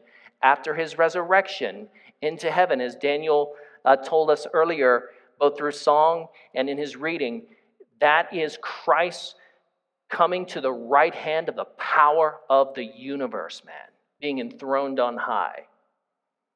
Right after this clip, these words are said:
And then he's going to return. He's going to return in that same power and that same glory that he has received from the Father,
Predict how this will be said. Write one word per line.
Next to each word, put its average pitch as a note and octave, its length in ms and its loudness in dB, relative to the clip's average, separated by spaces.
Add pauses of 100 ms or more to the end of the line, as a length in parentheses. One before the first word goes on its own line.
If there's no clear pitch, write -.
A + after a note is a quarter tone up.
(720)
And C3 140 -10
then D3+ 120 2
he's D3 140 -8
going C#3+ 180 -4
to C3 80 -8
return. B2+ 440 -6
He's B2 140 -12
going C#3 140 -2
to B2+ 60 -4
return D#3 440 -4
in C3+ 80 -4
that G#2+ 180 -6
same D#3+ 320 -6
power D3 320 2
and C3+ 100 -4
that G#2 140 -4
same D#3 320 -6
glory C3+ 280 -4
that A2+ 100 -4
he C3+ 100 -10
has B2+ 160 -8
received F#3 480 -10
from C#3 140 -10
the A#2+ 60 -12
Father, F#2+ 500 -4